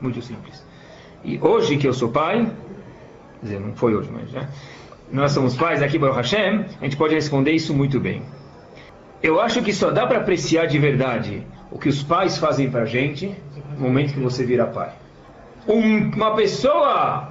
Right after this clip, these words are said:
com os parafusos no lugar não sabe apreciar o que o pai fez por ele. Sempre fico me questionando, sabe? Eu levo meu filho na escola, trago reunião e daí por diante. Isso que meu filho é, é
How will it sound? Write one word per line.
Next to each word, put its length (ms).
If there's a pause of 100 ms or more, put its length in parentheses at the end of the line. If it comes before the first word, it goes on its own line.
(160)
com 80
os 100
parafusos 680
no 80
lugar 560
não 100
sabe 220
apreciar 320
o 20
que 80
o 40
pai 200
fez 200
por 160
ele. 280 (220)
Sempre 260
fico 140
me 580
questionando, 480
sabe? 320 (200)
Eu 60
levo 160
meu 80
filho 180
na 80
escola, 380
trago 420 (260)
reunião 680
e 40
daí 180
por 120
diante. 480
Isso 120
que 60
meu 100
filho 360
é, 180
é 80